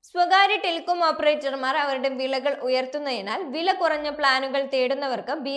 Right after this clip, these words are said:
എസ് എൻ എൽ എന്നും ഒരു രക്ഷകൻ തന്നെയാണ്. സ്വകാര്യ കമ്പനികളുടെ വിലക്കയറ്റം ബി എസ് എൻ എൽ മുതലെടുക്കുന്നു എന്നും പറയുന്നവരുണ്ട്. ജൂലൈയിൽ സ്വകാര്യ ടെലികോം ദാതാക്കൾ നടപ്പിലാക്കിയ വില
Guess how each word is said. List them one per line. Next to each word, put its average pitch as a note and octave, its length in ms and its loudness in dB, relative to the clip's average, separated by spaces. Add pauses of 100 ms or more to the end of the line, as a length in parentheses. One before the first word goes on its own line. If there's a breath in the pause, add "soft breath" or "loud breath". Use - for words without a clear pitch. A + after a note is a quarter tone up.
എസ് C#4+ 160 -8
എൻ D4 120 -6
എൽ C4 140 -2
എന്നും C#4 240 -6 (140)
ഒരു A#3 200 -4
രക്ഷകൻ B3 380 -6 (100)
തന്നെയാണ്. G3 480 -10 (760 soft breath)
സ്വകാര്യ G#4+ 560 4
കമ്പനികളുടെ E4 580 0
വിലക്കയറ്റം C#4+ 680 0
ബി D4 100 -2 (100)
എസ് D4+ 140 -4
എൻ D4+ 120 -2
എൽ D4 60 -6 (100)
മുതലെടുക്കുന്നു D4+ 600 0 (100)
എന്നും A#3+ 260 -6
പറയുന്നവരുണ്ട്. C4 800 -2 (480 loud breath)
ജൂലൈയിൽ G4 540 4
സ്വകാര്യ E4 500 4
ടെലികോം D#4 440 -2
ദാതാക്കൾ C#4+ 520 2
നടപ്പിലാക്കിയ C4 600 0 (100)
വില C4 140 -4